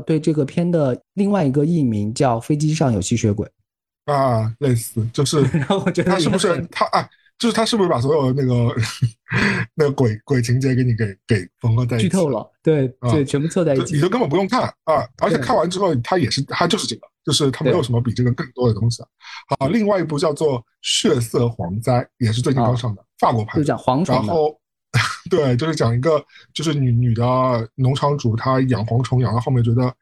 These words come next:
Speaker 2: 啊，喂血比较好，然后后来就酿成了灾害嘛。她本来是打那个蝗虫是喂给那个鸭子吃的嘛，对吧？因为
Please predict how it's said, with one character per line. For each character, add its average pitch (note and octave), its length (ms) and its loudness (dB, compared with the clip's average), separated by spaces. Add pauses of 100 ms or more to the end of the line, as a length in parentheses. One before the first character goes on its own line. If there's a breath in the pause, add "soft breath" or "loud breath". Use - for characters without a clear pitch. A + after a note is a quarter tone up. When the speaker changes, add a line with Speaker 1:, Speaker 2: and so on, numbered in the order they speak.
(320)
Speaker 2:
啊， - 100 -2
喂 F#3+ 180 2
血 A2 220 0
比 C#3+ 80 2
较 G#2 160 -2
好， F2+ 220 -6
然 F#2 140 -2
后 G#2 60 -10
后 A#2+ 80 2
来 G2+ 160 -4 (200)
就 G2+ 200 0 (100)
酿 C3 280 0
成 A2+ 160 -4
了 G2 220 -10 (280)
灾 G2+ 200 -2
害 A2+ 180 -2
嘛。 G#2+ 80 -4
她 C#3 80 -2
本 A#2 140 0
来 A#2+ 80 2
是 - 180 0 (140)
打 F#2+ 140 -2
那 B2+ 120 2
个 - 20 2
蝗 C3 240 0
虫 C#3 140 0
是 B2+ 140 -2
喂 C#3+ 200 2
给 G#2+ 200 -2
那 B2 80 0
个 A#2+ 80 0
鸭 E3 180 2
子 C3+ 120 -4
吃 - 200 -6
的 F#2 60 -14
嘛， - 220 -20
对 A#2 60 -4
吧？ G2 120 -4
因 A#2 80 0
为 A#2+ 180 2